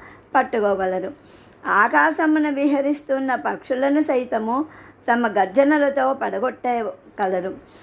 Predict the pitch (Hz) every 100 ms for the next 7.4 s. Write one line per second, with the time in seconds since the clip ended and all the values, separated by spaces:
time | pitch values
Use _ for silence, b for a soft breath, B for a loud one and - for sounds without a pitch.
0 | B B - 202 202 233 220 220 277 269
1 | 294 294 285 294 254 202 240 277 285 269
2 | 254 247 247 247 247 B B - 220 226
3 | 294 311 302 269 254 262 247 220 220 220
4 | 220 - - 220 285 349 226 B B B
5 | 240 302 294 220 196 196 262 311 320 294
6 | 240 240 208 208 226 285 269 226 214 208
7 | 233 285 233